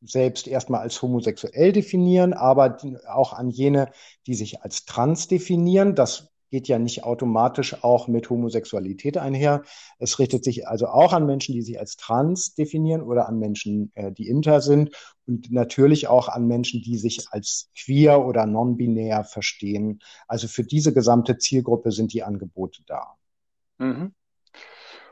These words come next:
Speaker 2: Okay, und dann würde mich noch mal interessieren, wann sind denn die Zeiten für die, äh, Krisenberatung?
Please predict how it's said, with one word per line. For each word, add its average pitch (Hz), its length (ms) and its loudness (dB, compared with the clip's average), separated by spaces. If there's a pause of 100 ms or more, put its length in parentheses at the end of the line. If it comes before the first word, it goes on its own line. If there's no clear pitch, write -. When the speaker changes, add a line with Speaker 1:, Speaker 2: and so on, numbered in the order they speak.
(140)
Speaker 2:
Okay, 135 380 4
und 135 400 2
dann 139 180 6
würde 156 160 4
mich 151 120 2
noch 156 80 4
mal 143 120 6
interessieren, 139 460 2
wann 131 100 6
sind 147 160 0
denn 147 140 4
die 135 100 -4
Zeiten 135 440 2
für 127 180 -6
die, 120 240 -4
äh, 117 260 2
Krisenberatung? 101 1040 -2